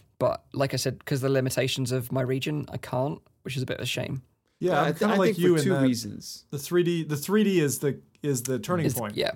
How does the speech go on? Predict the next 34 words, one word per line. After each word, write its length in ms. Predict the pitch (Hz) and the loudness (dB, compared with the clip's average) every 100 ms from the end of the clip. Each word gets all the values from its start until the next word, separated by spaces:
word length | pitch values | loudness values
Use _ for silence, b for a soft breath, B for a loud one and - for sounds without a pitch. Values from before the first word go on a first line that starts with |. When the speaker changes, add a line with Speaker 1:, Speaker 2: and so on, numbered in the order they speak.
| 147 | -2
Speaker 2:
It's 100 | 151 | 0
Speaker 1:
yeah. 60 | 165 | 2
Speaker 2:
like, 100 | 160 | 0
you're 300 | 170 175 180 | -2 2 4
like, 240 | 175 165 | 4 2
"Okay, 400 | - 175 160 143 139 - | -2 0 0 0 -4 -14
would 280 | 170 160 190 | -4 0 2
I 80 | |
watch 320 | 180 170 170 170 | 4 2 2 0
a 40 | |
f-, 160 | 156 165 | -2 -4
a 240 | 165 151 | -4 -4
full-length 560 | 139 170 165 156 143 - | -2 0 2 0 -4 -4
feature 240 | 170 151 | -4 -2
film 420 | 143 151 139 131 127 b - | -4 -2 -2 -4 -8 b -16
Speaker 3:
Yeah. 120 | 101 147 | -8 -2
Speaker 2:
on, 220 | 147 143 | -2 -2
in 120 | 160 | -2
my 160 | 151 147 | 0 2
own, 240 | 139 135 | 0 0
in 120 | 143 135 | 0 0
big 180 | 147 | 0
screen? 320 | - 170 175 170 B - | 0 -2 -4 -6 B -10
I'd 100 | 143 | -8
probably 540 | - 170 160 147 127 - - | 0 0 2 0 -2 -8 -12
rather 540 | 139 139 139 135 131 | -2 0 2 2 0
today 340 | - 139 143 | -2 0 2
do 120 | 131 135 | 2 0
that 160 | 127 | 0
on 60 | 120 | -2
Speaker 3:
Yeah. 60 | 117 | -4
Speaker 2:
my 60 | - _ | -8 _
television." 680 | - 147 127 147 117 120 | -4 -2 0 0 0 -4
Speaker 3:
Mm-hmm. 60 | 135 | -8